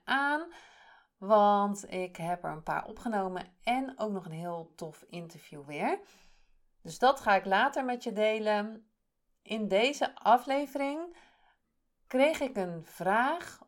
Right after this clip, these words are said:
op de inspiratiemail die ik had gestuurd. Elke week stuur ik op dinsdagochtend een inspiratiemail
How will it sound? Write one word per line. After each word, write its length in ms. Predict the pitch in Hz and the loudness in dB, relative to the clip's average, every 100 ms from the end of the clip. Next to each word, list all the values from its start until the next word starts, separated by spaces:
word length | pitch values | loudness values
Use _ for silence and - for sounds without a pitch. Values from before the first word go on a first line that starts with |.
| _ _ _ _ _ _ - | _ _ _ _ _ _ -6
op 160 | 226 | -4
de 60 | 202 | -4
inspiratiemail 800 | 185 - 165 170 208 233 226 220 | -6 -4 -2 -2 -2 -4 -4 -2
die 120 | 226 | -2
ik 80 | 214 | -2
had 160 | 208 | -2
gestuurd. 420 | 196 - 233 240 | -6 -10 -6 -4
Elke 600 | - 180 180 170 156 151 147 | 4 4 6 2 0 0 2
week 280 | 180 175 - | 2 2 -4
stuur 320 | - 190 180 | -10 -6 -6
ik 120 | 165 | -6
op 140 | 165 | -8
dinsdagochtend 960 | 202 214 208 190 170 - 202 - 175 165 | -4 -4 -4 -6 -8 -10 -12 -10 -10 -10
een 120 | 170 | -12
inspiratiemail 1120 | - 165 - 185 208 220 - 208 202 202 202 | -12 -12 -8 2 4 4 2 -4 2 2 2